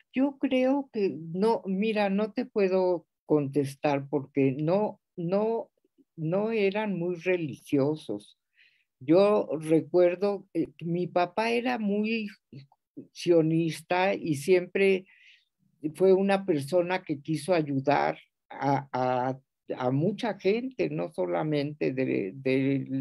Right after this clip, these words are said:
la comunidad, este, pero, pero no recuerdo que en mi casa fuera tan importante la,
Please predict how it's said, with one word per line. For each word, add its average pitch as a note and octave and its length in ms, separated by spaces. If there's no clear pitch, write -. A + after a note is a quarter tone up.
la C3+ 220
comunidad, C#3 840
este, D#3 800
pero, E3+ 640
pero D#3+ 360
no G3 420
recuerdo G#3 720
que F#3+ 100
en D3+ 160
mi C#3 120
casa E3+ 420
fuera F#3 340
tan E3+ 320
importante D#3 920
la, B2 540